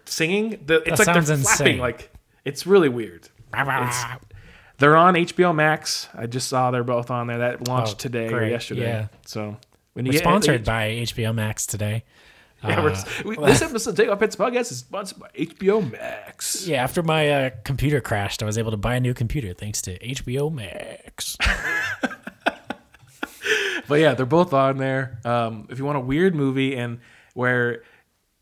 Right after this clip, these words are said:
Speaker 1: uh, basically global warming and Mel Gibson caused, uh, fucking, um, Mad Max Fury Road to be postponed ten years, and in that ten years, George Miller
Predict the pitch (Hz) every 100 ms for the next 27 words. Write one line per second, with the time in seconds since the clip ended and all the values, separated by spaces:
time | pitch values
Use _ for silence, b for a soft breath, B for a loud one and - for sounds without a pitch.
0 | _ - 131 147 160 160 151 151 139 139
1 | 139 - _ _ - 143 156 165 147 143
2 | 139 139 135 135 127 b b 123 123 143
3 | 151 139 143 - 131 123 143 127 123 -
4 | - 139 120 120 113 - 127 131 123 123
5 | 117 113 113 - - _ _ - 139 139
6 | 143 135 - 143 135 131 135 131 131 123
7 | 120 - 131 131 151 139 - 151 143 131
8 | 160 143 131 135 117 117 120 123 123 127
9 | - 151 143 131 127 123 B - 127 127
10 | 127 123